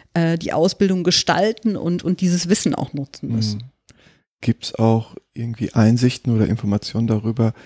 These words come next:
Speaker 2: wie das die erkrankten Kinder empfinden, wenn sich auf einmal die Geschwisterbeziehung verändert, dass auf einmal, ähm, das Geschwisterchen oder, ähm, Schwester, Bruder auf einmal eine andere Rolle einnimmt?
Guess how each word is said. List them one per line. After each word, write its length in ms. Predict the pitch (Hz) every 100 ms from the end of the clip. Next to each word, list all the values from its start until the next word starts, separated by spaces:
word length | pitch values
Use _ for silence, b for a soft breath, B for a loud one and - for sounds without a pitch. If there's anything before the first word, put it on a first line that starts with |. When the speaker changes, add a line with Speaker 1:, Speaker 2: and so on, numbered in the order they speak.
| B B _
Speaker 2:
wie 140 | 117 107
das 260 | 104 -
die 180 | - 95
erkrankten 680 | 110 - 85 95 127 - 156
Kinder 400 | - 156 156 151
empfinden, 480 | 139 - 147 160 143
wenn 140 | 123
sich 180 | 123 120
auf 100 | 123
einmal 200 | 123 123
die 120 | 120
Geschwisterbeziehung 840 | 120 - 127 - 127 123 - 120 123
verändert, 560 | - - 123 131 -
dass 180 | 113 110
auf 140 | - -
einmal, 300 | 110 113 117 B B B B _
ähm, 540 | - 110 107 107 101 - - _ _
das 300 | 120 113 -
Geschwisterchen 840 | - - - 110 - 104 101 104 101
oder, 320 | 98 92 - - - -
ähm, 480 | 98 107 - - -
Schwester, 420 | - 104 - 98
Bruder 360 | 107 107 107 B B B B _ _ _
auf 120 | 107
einmal 180 | - 110
eine 140 | 110 -
andere 260 | 113 113
Rolle 400 | 98 104 123 143
einnimmt? 560 | 135 139 139 185 -